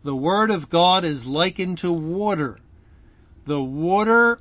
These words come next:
of God's judgment that lifted up the ark and also served as a, a time of testing and, and,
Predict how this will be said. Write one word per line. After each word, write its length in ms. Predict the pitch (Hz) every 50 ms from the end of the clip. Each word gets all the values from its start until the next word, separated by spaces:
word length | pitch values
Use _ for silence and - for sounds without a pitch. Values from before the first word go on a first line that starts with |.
| - - -
of 280 | 185 175 170 139 131
God's 480 | - 175 175 180 185 185 170 131 - -
judgment 880 | - - - 160 190 208 196 156 127 127 139 139 147 165 180 190 202 - - - - - - _ _ _ _ _ _ - - - _ _ -
that 380 | 135 135 160 156 151 151 - 147
lifted 540 | 139 135 135 147 196 233 - - 214 208
up 180 | 226 220 - -
the 160 | 196 180 180
ark 540 | 185 185 196 196 202 190 180 - - - - _ _ _ - _ -
and 220 | 180 170 160 165
also 500 | 175 202 220 233 220 - - 220 208 196
served 800 | 170 - - - 196 196 196 202 202 202 196 190 180 160 131 - _ _ - - - _ _ - _ -
as 440 | 180 170 165 165 160 160 147 127
a, 280 | 151 156 147 143 131 127 - _
a 140 | - 156 143 117
time 480 | - - - 185 190 196 196 196 190
of 260 | 175 156 143 - -
testing 580 | - - 214 208 - - - - 196 190 190 175
and, 180 | 160 151 143 - _ _ _ -
and, 360 | 170 160 156 151 143 135